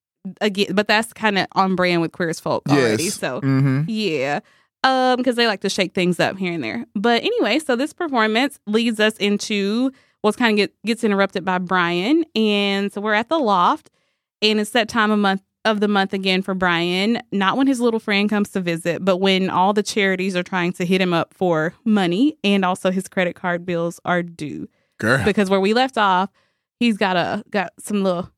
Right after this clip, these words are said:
Speaker 1: his money's a little funny
Speaker 2: Yeah, the money
Speaker 1: these
Speaker 2: funny.
Speaker 1: days.
Speaker 2: But, you know, the money is funny because, I mean, Brian did a selfless act,
Speaker 1: Right.
Speaker 2: you know, and I would rather be penniless,
Speaker 1: Mm-hmm.
Speaker 2: you know, than to go.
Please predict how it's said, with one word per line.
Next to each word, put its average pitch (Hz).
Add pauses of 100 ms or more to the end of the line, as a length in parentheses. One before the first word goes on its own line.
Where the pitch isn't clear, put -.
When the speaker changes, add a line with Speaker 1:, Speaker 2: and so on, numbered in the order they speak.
Speaker 1:
his 214
money's 214
a 185
little 180
funny 175
Speaker 2:
Yeah, 120
the 127
money 151
Speaker 1:
these 208
Speaker 2:
funny. 135
Speaker 1:
days. 254
Speaker 2:
But, 170
you 196
know, 202
the 190
money 226
is 185
funny 180
because, 156
I 156
mean, 143 (100)
Brian 160
did 147
a 127
selfless 123
act, -
Speaker 1:
Right. 202
Speaker 2:
you 123
know, 117
and 127 (440)
I -
would 180
rather 156
be 143
penniless, 131
Speaker 1:
Mm-hmm. 208
Speaker 2:
you 147
know, 135
than 127 (280)
to 147
go. 143